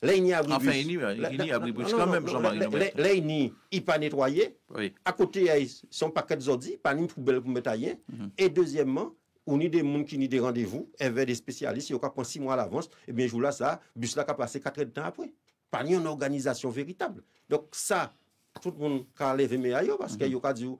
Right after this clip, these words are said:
Speaker 1: euh, ben, quand il se fait, j'ai, euh, quand il y a du temps, il y a
Speaker 2: Alors,
Speaker 1: du
Speaker 2: qui ont
Speaker 1: papier.
Speaker 2: fait ça ? Quoi, augmenter le nombre de bus, ou quoi, mettre
Speaker 1: Oui,
Speaker 2: bus tout
Speaker 1: ou quoi,
Speaker 2: partout ?
Speaker 1: ou quoi organiser.
Speaker 2: Mais ça, non, au coût quand même. Qui ont quoi financer tout ça ? Parce que,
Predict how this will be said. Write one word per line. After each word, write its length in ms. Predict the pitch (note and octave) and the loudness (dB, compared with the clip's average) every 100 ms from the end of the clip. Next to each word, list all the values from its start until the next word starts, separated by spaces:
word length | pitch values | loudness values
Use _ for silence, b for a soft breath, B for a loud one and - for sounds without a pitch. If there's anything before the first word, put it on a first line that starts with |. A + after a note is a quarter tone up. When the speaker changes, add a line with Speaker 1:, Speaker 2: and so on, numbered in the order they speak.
| b _ | b _
Speaker 1:
euh, 40 | - | -8
ben, 200 | B2 A#2 | -4 -4
quand 320 | A2+ - C3 | -6 -4 -4
il 60 | C#3 | -2
se 40 | |
fait, 140 | C#3+ | -2
j'ai, 120 | A#2 A#2 | -2 -2
euh, 220 | G2+ G2+ | -2 -4
quand 100 | A2+ | -4
il 20 | |
y 20 | |
a 20 | A2 | -4
du 40 | |
temps, 160 | A#2 A2+ | -4 -4
il 100 | C3+ | -2
y 40 | |
a 80 | A2 | 0
Speaker 2:
Alors, 140 | C#3+ E3 | 2 2
Speaker 1:
du 100 | G#3 | 2
Speaker 2:
qui 80 | |
ont 80 | G3 | 2
Speaker 1:
papier. 220 | F3+ E3+ | 2 0
Speaker 2:
fait 20 | D3 | 0
ça ? 160 | G#2+ | 0
Quoi, 120 | G2 | 2
augmenter 340 | B2 B2+ B2 C3+ | 0 0 -2 0
le 100 | B2 | 0
nombre 180 | B2+ C3 | 0 0
de 120 | C3 | 0
bus, 360 | C#3 F#3 G3 | 2 0 -2
ou 60 | - | -4
quoi, 140 | - | -4
mettre 180 | A#2+ A#2+ | -2 0
Speaker 1:
Oui, 80 | - | 0
Speaker 2:
bus 140 | F4+ | 0
tout 60 | - | 0
Speaker 1:
ou 20 | |
quoi, 100 | C#3 | 4
Speaker 2:
partout ? 220 | C3+ - | 4 4
Speaker 1:
ou 120 | F3+ G3+ | 0 2
quoi 140 | F#3 | 4
organiser. 300 | E3 D3+ D3 | 4 2 2
Speaker 2:
Mais 60 | C#3 | 4
ça, 180 | E3+ | 4
non, 120 | F3+ G#3 | 6 2
au 60 | |
coût 180 | G3 A3+ | 2 -2
quand 140 | G#3+ | -2
même. 180 | E3 D3+ | 0 -2
Qui 160 | - G3 | -2 -2
ont 100 | G3 | 0
quoi 140 | D3+ | 0
financer 440 | C#3+ D#3+ B2+ - B2 | -2 -4 -4 -6 -6
tout 100 | C3 | -4
ça ? 140 | B2 | -4
Parce 160 | A2+ | -4
que, 80 | - | -6